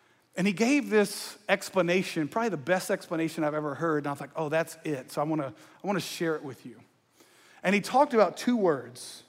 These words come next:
the word autonomous and automobile. Autonomous, automobile. You're like, "What in the world do those have to do with the sovereignty of God and free will of man?"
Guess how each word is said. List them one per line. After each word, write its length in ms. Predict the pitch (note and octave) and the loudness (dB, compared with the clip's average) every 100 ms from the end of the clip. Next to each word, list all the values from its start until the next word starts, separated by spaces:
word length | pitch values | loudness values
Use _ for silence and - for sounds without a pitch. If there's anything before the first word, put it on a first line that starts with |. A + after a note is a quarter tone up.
| _ | _
the 80 | F3 | 0
word 400 | F#3 F#3 F3+ F3 - | 4 6 4 2 0
autonomous 920 | D3+ D3+ - F3+ A3+ B3 B3+ - - - - _ _ _ _ - | 0 0 -2 0 2 0 -2 -8 -16 -20 -20 _ _ _ _ -4
and 160 | D#3 - - - | -4 -4 -10 2
automobile. 680 | F3 E3+ D3+ C#3 B2+ A2+ G2+ _ _ _ _ _ _ _ _ _ _ _ _ _ - - _ - _ _ | 4 4 2 -2 -6 -12 -16 _ _ _ _ _ _ _ _ _ _ _ _ _ -20 -20 _ -20 _ _
Autonomous, 720 | D#3 - F3+ A3 B3 A#3+ - - - _ - - | 0 4 4 4 2 -2 -8 -14 -20 _ -8 4
automobile. 540 | F#3 E3+ D3 C3+ C3+ | 6 6 2 -2 -4
You're 100 | C3+ | -4
like, 120 | B2 | -6
"What 140 | D3 F#3+ | -4 -2
in 60 | |
the 80 | D#3+ | 0
world 240 | D#3 F3 | 0 0
do 80 | D3+ | 2
those 200 | D#3+ E3 | 0 0
have 160 | E3 D#3 | -2 -4
to 60 | |
do 140 | D3 D#3 | -4 -4
with 120 | D3+ | -4
the 80 | C3+ | -6
sovereignty 400 | D#3 D3+ D#3 D#3 | -2 -2 0 -4
of 100 | C#3 | -2
God 280 | C#3+ D3+ C#3+ | 0 0 -2
and 120 | B2+ | -6
free 160 | D#3+ | -6
will 160 | D3+ D3+ | -4 -4
of 100 | C3+ | -4
man?" 200 | D3+ | -6